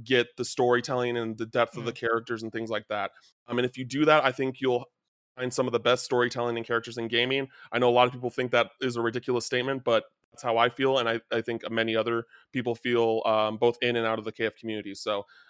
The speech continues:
Speaker 1: uh, thanks everybody for, uh, who tune in, and, uh, thanks Bless, thanks, uh, Kevin, thanks, uh, Greg for letting me come on. Uh, y'all are great. I love Kinda Funny,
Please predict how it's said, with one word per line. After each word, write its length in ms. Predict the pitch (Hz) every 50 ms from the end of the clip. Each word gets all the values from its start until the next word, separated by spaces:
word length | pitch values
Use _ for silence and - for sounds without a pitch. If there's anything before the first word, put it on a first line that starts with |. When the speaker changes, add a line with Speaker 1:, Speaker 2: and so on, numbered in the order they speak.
| _ _
Speaker 1:
uh, 440 | 117 110 110 110 107 107 107 107 107 -
thanks 240 | - 139 139 131 -
everybody 420 | 143 131 139 131 139 131 135 131
for, 480 | 127 - 123 117 117 113 113 113 107 -
uh, 280 | 113 110 110 107 110 104 - _
who 240 | - 123 123 123 117 113
tune 260 | - 135 135 131 127
in, 280 | 123 123 123 123 123
and, 400 | 120 113 110 110 110 110 104 - - _ _ _ _ _ _ _ _ -
uh, 100 | 110 110
thanks 200 | - 127 123 -
Bless, 480 | - 131 123 123 123 - - - - - _
thanks, 380 | 123 117 117 113 - - - - - _ _ -
uh, 160 | 123 117 117
Kevin, 440 | - - 127 123 123 123 127 123 127 _ _ _ _ _ _
thanks, 280 | 117 117 117 113 - -
uh, 300 | 123 117 117 113 113 113 113
Greg 240 | - 127 120 120 117
for 80 | - 123
letting 220 | 120 123 117 120
me 80 | 120 113
come 180 | - 127 117
on. 340 | 117 117 120 120 120 120 120 - _ _ _ _ _ _ _ -
Uh, 260 | 113 113 110 110 110 113
y'all 280 | 113 117 120 120 123
are 100 | 123 120
great. 340 | 110 117 117 117 113 117 113 -
I 60 | 113
love 180 | 110 110 - -
Kinda 160 | 117 113 110
Funny, 420 | - 113 110 110 107 107 107 104